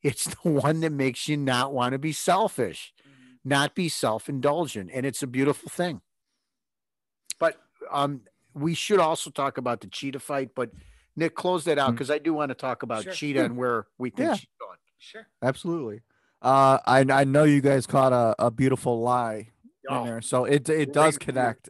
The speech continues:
Speaker 3: after all. It does. Yes. Yes. Um, <laughs> man, I, I agree with you guys. I, I loved the decision to have Gale plead with humanity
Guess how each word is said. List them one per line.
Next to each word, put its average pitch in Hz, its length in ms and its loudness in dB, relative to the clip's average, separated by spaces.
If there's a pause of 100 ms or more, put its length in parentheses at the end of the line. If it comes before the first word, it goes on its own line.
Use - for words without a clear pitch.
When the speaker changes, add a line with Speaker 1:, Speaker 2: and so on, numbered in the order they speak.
Speaker 3:
after 127 340 -2
all. 127 280 4 (100)
It 123 160 -8
does. 135 320 2
Yes. 123 500 -4
Yes. 120 500 -10
Um, 107 380 -6 (460)
<laughs> 147 240 -4 (880)
man, 139 540 0 (380)
I, 135 500 4 (480)
I 131 160 2
agree 123 220 2
with 110 140 -4
you 113 60 -10
guys. 104 360 -8
I, 127 300 4
I 131 120 2
loved 131 640 2 (1080)
the 147 100 2
decision 123 720 -2 (100)
to 117 440 -4
have 127 340 2
Gale 123 300 4
plead 127 260 -4
with 117 200 -8
humanity 110 600 -10